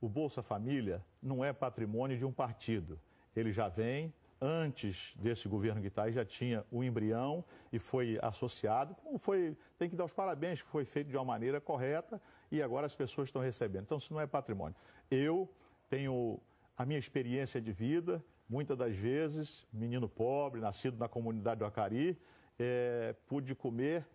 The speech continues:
a melhor comida na escola pública, a merenda escolar. Então, eu sei da necessidade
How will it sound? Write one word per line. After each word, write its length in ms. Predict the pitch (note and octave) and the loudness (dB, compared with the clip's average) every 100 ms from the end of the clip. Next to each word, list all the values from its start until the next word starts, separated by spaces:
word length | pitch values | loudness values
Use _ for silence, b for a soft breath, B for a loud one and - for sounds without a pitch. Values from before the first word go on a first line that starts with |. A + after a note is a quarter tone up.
| - | -6
a 80 | A#2+ | -2
melhor 300 | A#2+ C3 C#3+ | 0 0 0
comida 440 | C3+ A#2 C#3 D#3 | -2 0 0 0
na 80 | D#3+ | -2
escola 340 | C#3+ - D#3+ | -2 0 0
pública, 580 | D3+ - C#3 A2 F#2+ E2 D#2+ | 0 0 0 0 -2 -4 -2
a 60 | |
merenda 340 | A#2+ A#2+ C3+ C#3 | 0 2 2 0
escolar. 580 | - C#3+ A#2 F2+ E2 - B | 0 -2 2 0 -2 -10 B
Então, 260 | A#2+ G#2+ D#3+ | -8 -2 0
eu 60 | C#3+ | 0
sei 340 | - - G3 | -4 -2 -2
da 120 | F#3 | 0
necessidade 1000 | E3 C#3+ D3 C3 A#2+ F#2 A2 C#3+ D#3+ F#3 | -2 -2 -2 -2 -4 0 0 0 -2 -8